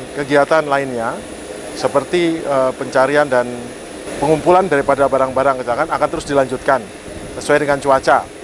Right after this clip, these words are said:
Pesawat rencana akan dipotong-potong beberapa bagian agar mudah diangkut, karena tidak mungkin mengangkut dengan udara, namun akan diangkut lewat jalan darat, dan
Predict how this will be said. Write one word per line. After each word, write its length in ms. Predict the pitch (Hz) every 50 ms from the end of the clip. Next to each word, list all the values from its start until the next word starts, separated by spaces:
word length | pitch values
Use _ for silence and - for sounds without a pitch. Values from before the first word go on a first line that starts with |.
| - - - - - -
Pesawat 320 | - 131 - 143 147 170 180 -
rencana 400 | 185 170 156 165 165 185 190 170
akan 160 | - 156 156 151
dipotong-potong 960 | 139 139 139 139 135 131 131 127 131 131 135 135 131 120 123 127 - 147 151 135
beberapa 240 | 123 113 127 120 127
bagian 400 | 123 117 127 117 123 139 147 165 202 202 101
agar 240 | 110 120 120 139 127
mudah 240 | 131 139 147 147 139
diangkut, 400 | 139 135 127 131 - 175 214 - - - - - - - - -
karena 160 | - 143 151 156 -
tidak 240 | 165 151 156 151 147
mungkin 320 | 151 139 - 180 190 165
mengangkut 320 | 139 139 131 127 - 160
dengan 240 | 143 135 131 131 135
udara, 480 | 151 143 120 127 120 117 127 151 185 208 190 - 131
namun 160 | 127 143 151
akan 160 | 147 127 147
diangkut 400 | 139 135 135 127 123 147 - 147
lewat 240 | 139 131 135 135 117
jalan 160 | 131 120 123
darat, 320 | 123 120 127 139 160 170 - - - - - - - - -
dan 80 | 123